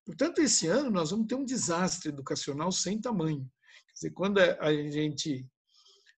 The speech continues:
as escolas voltarem a funcionar, e elas vão voltar paulatinamente, não vai ser um momento assim, amanhã todo mundo vai pra escola, né? Nós vamos ter um processo,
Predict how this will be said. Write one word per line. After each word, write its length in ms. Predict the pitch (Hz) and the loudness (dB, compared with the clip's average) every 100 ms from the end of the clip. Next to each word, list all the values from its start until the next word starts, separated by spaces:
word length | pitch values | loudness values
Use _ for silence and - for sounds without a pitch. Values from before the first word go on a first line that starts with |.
| - | -8
as 140 | 131 | -4
escolas 440 | 156 - 180 175 | -4 2 6 6
voltarem 560 | 147 160 151 170 180 165 | 4 0 2 0 2 0
a 60 | 156 | -4
funcionar, 600 | 160 - 151 135 131 139 | -6 -8 -6 -6 -6 -8
e 200 | 147 147 | -2 2
elas 260 | 156 147 | 2 2
vão 180 | 175 185 | 2 0
voltar 600 | 180 175 160 143 - 139 | 0 2 0 0 -6 -6
paulatinamente, 1000 | 123 185 196 156 - 139 131 175 170 - | -2 2 4 2 0 -6 -2 0 0 -2
não 100 | 160 | 0
vai 140 | 180 | 2
ser 140 | 160 170 | 2 2
um 100 | 147 | 0
momento 340 | 143 151 143 | -2 -4 -4
assim, 120 | - | -4
amanhã 340 | 160 151 156 147 | -2 0 0 0
todo 220 | 156 147 | -2 -2
mundo 160 | 147 139 | -4 -2
vai 140 | 143 | -4
pra 80 | 127 | -6
escola, 420 | - 190 202 143 | -4 2 4 4
né? 80 | 165 | 0
Nós 160 | 151 | -2
vamos 160 | 147 143 | -2 -2
ter 140 | 160 | 0
um 60 | 147 | 0
processo, 540 | 151 139 - 156 147 | 0 -2 2 4 4